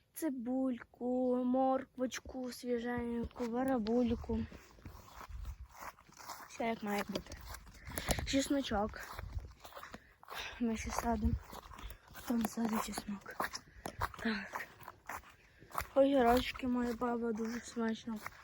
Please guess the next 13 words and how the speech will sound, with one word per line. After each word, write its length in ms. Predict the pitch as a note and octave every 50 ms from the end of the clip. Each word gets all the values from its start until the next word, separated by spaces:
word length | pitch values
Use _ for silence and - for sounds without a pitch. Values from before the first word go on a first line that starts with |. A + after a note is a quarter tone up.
| - - - - - - - - - - - - -
вміє 300 | A#3+ B3+ B3 B3 A#3+ A#3+
закривати. 720 | G#3+ A3 A3+ - - A#3+ A#3 A3 A3+ A3+ A3+ - - - A3 - - - - - _ _ _ _ _ _ _ _ _ _ - - - _ _ _
З 80 | - -
цього 240 | C4+ B3+ A#3+ A#3
дерева 420 | G#3+ G#3 A#3 A#3 A3+ A3+ A3 A3+ A3
я 100 | A3 A3
був 180 | G#3 G#3+ A#3+
впав 540 | A#3 - - - - A3+ G#3+ G#3+ A#3+ D4 D#4 - - - - - - - _ _ _ _ - - - _ _ _ _ _
аж 280 | - - A3+ A3+ A3+ A3
до 140 | A3 A3+
тих 320 | G#3 - B3 A#3+ A#3 - -
туй. 300 | - - - - F#3+ - - - - - - - - - - - - - - - - - - - - - - - -
Кро-, 280 | - A#3+ B3 B3 B3 A#3